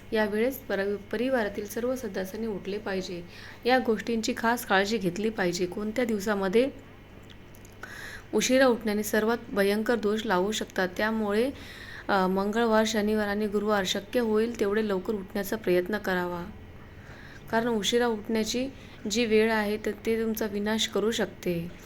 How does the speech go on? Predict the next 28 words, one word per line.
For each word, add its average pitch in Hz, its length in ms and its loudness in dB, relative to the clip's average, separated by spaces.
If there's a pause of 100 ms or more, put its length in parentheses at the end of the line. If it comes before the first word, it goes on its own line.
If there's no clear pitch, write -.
(340)
शास्त्रामध्ये 233 600 2
स्पष्ट 226 340 0
सांगण्यात 214 440 0
ये-, 214 140 0
आले 214 200 0
आहे 208 200 2
की, 202 280 -4
या 233 100 2
दिवसामध्ये 208 540 -2
उशिरा 214 300 0
उठू 208 300 0
नये. 180 320 0 (1300)
तर 233 120 0
मग 262 280 4
आता 240 200 4
पाहूया 208 420 2
की, 220 140 0
सकाळची 220 600 0 (220)
उठण्याची 220 460 2
वेळ 208 320 2 (100)
आणि 214 120 0
उठण्याचा 208 460 -2
योग्य 196 360 2
मुहूर्त 196 340 0
कोणता 190 440 0
आहे, 180 280 0
कोणत्या 214 400 -2
वेळी 226 340 2